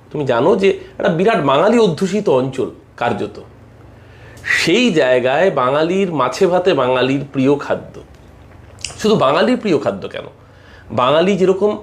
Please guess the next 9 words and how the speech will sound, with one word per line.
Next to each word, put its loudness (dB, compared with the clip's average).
আমরা 0
বলি -2
দুর্গা 2
আমাদের 0
দেবী, -6
উমা 0
আমাদের 0
ঘরের 2
মেয়েও। -2